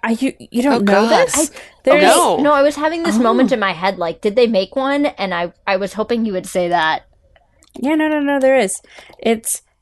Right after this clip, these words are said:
Speaker 1: it's, it's special.
Speaker 3: All right, well.
Speaker 2: I'm
Speaker 3: Please tell us
Speaker 2: confused.
Speaker 3: if you liked how we did this as a watch-along, or if you'd rather we watch it ahead and just talk about it.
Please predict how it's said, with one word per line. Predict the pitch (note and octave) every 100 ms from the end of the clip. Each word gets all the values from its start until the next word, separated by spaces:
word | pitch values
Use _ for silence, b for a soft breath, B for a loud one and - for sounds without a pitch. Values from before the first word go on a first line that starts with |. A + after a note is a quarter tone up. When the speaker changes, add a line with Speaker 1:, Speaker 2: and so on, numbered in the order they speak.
| _
Speaker 1:
it's, | A3 A#3 A3 - - - _ _ _ -
it's | - A3+
special. | - - - - G3 G3 b b b _ _ _ _ _ _ _ _ _ _ _ _ _ _ _ _ _ _ _ _ _ _ -
Speaker 3:
All | G#3
right, | G3 G3+
well. | F3+ E3+ F#3+ - _ _ _ _ b b b
Speaker 2:
I'm | F3+ F#3 F#3+ F3+
Speaker 3:
Please | F3 C#4+ C#4+ -
tell | C#4 D4
us | B3 A#3 -
Speaker 2:
confused. | D4 D4 A#3
Speaker 3:
if | A#3
you | B3+ A3+
liked | F#3+ G#3+ A3+ - -
how | - B3+
we | A#3+
did | A#3 A3 G#3
this | A#3+ -
as | A3+
a | G#3
watch-along, | F#3+ F3+ - C#4+ C#4+ E4 E4 F4 -
or | A#3
if | G#3+
you'd | A3+ G#3
rather | G3 G#3+ A#3
we | A#3+
watch | G3 A3 -
it | A3+
ahead | A3 A3 A#3+
and | A#3 G#3
just | G#3 -
talk | A#3 C#4+ A3+
about | G3 E3+ E3+
it. | F#3+ C#4